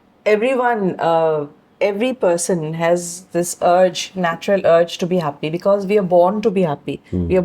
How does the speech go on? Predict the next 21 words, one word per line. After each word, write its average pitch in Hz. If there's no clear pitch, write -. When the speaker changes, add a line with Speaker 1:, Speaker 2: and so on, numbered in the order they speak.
Speaker 1:
born 185
like 196
that 156
actually, 147
but 160
situations, 170
everything 175
around, 160
sometimes 185
we 180
become 165
unhappy, 156
not 156
happy 160
with 160
life. 147
Speaker 2:
Hmm. 85
Speaker 1:
Um, 156
but 208
actually, 254
the 226